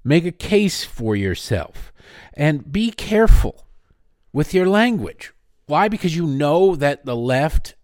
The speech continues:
is sitting there ready to pounce. And they control the media. The left controls the media. A large percentage of it. What about Fox? Fox is insignificant.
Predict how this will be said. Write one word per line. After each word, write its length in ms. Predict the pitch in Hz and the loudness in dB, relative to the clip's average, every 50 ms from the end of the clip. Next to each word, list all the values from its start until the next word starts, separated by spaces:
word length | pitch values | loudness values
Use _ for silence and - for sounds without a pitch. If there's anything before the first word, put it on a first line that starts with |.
| _ - | _ -10
is 200 | 120 120 113 - | -8 -8 -8 -8
sitting 320 | - 151 151 151 151 151 | -8 -8 -6 -6 -4 -4
there 120 | 143 143 | -4 -4
ready 240 | 135 131 131 131 135 | -2 -2 -2 -2 -2
to 80 | 127 120 | 2 4
pounce. 360 | - - 117 92 82 - - - - - - - - - | 4 4 4 2 -2 -8 -14 -20 -20 -20 -20 -20 -16 -10
And 180 | - 110 110 | -4 -2 2
they 160 | 110 123 147 160 | 4 4 4 4
control 960 | - - 170 165 - - - - 220 220 220 196 139 120 120 135 147 - - - - - - - - | 2 0 -4 -6 -6 -10 -10 -6 -4 -2 0 0 0 0 0 0 -2 -4 -6 -14 -20 -20 -20 -18 -8
the 120 | - 147 160 | -4 -2 0
media. 500 | 185 214 220 208 190 151 110 - - - _ _ - | 2 2 2 2 2 2 0 0 -4 -10 _ _ -8
The 100 | 117 120 | -6 -4
left 480 | 120 123 143 147 160 - - - - | 0 2 2 2 4 4 2 2 0
controls 720 | - - 160 147 - - - 139 131 127 127 123 123 - | -2 -4 -2 0 2 4 4 4 4 2 0 -2 -4 -6
the 120 | - 135 131 | -8 -6 -2
media. 440 | 139 151 151 139 123 104 95 98 - _ _ _ | 0 0 0 0 -2 -4 -6 -10 -14 _ _ _
A 100 | - 117 | -8 -6
large 480 | 113 113 113 120 131 139 143 135 - - | -4 -2 -2 -2 -2 -4 -4 -6 -4 -2
percentage 400 | 185 147 - - 175 165 151 131 | 0 0 0 0 -2 -2 -2 -4
of 120 | 110 123 | -6 -4
it. 20 | 185 | -2
What 160 | 233 269 277 | 0 0 0
about 220 | 285 277 269 233 | 0 0 0 -2
Fox? 300 | - - 269 165 - - | -2 -4 -4 -4 -4 -8
Fox 400 | - - 107 101 123 - - - | -8 -8 -6 -8 -8 -8 -8 -8
is 160 | 139 120 - - - | -8 -8 -10 -8 -8
insignificant. 1080 | 139 143 147 139 - - 139 117 110 117 127 127 110 107 101 - 98 80 - - | -6 -6 -6 -6 -8 -8 -8 -8 -4 -2 -2 -2 -2 -2 -4 -6 -6 -8 -10 -14